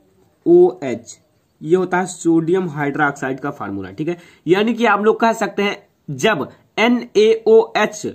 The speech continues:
के सांद्र विलयन में अधिक मात्रा में कार्बन डाइऑक्साइड यानी कि सीओ टू प्रवाहित किया जाता है तो बेकिंग सोडा प्राप्त होता है।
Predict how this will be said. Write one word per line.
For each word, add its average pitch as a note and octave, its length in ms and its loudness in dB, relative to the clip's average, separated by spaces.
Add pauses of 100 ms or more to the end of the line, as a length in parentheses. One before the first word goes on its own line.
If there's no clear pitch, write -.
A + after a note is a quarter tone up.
(280)
के G#3+ 120 2
सांद्र A3+ 440 0
विलयन D#3 300 2
में A#2+ 260 -4
अधिक G3 320 0
मात्रा F#3 360 0
में C#3 180 -2
कार्बन F#3 380 0
डाइऑक्साइड A3 380 0
यानी G#3 160 0
कि G3+ 120 -6
सीओ G#3 420 -2
टू A#3 180 -4
प्रवाहित F#3+ 420 0
किया F3+ 200 0
जाता E3 240 0
है G3 120 0
तो G#3 140 -4
बेकिंग E3 320 -2
सोडा D#3 240 -2
प्राप्त C3 300 -4
होता G#2 220 -8
है। F#2 120 -12